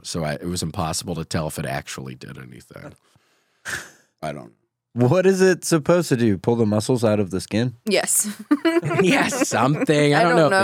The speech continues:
Speaker 3: know.
Speaker 1: any of that works.
Speaker 3: I don't know if
Speaker 2: Yeah.
Speaker 3: it's proven to work. I have no clue.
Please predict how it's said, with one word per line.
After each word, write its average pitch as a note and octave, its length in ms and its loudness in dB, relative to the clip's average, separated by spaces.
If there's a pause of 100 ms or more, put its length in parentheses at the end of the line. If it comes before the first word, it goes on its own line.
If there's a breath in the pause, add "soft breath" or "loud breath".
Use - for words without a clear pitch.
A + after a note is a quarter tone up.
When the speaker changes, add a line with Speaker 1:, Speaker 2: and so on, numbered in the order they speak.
Speaker 3:
know. G#2+ 60 2
Speaker 1:
any G2+ 100 2
of E2+ 160 -2
that E2 260 -2
works. C2+ 340 -4
Speaker 3:
I A#3+ 60 4
don't C#4+ 180 0
know A3+ 160 4
if G3 100 -2
Speaker 2:
Yeah. G#3 60 4
Speaker 3:
it's G3 280 -4
proven F#3 680 0
to D#3 120 -6
work. F#2+ 380 -2
I - 120 0
have F#3 100 -2
no E3 220 -2
clue. - 260 -2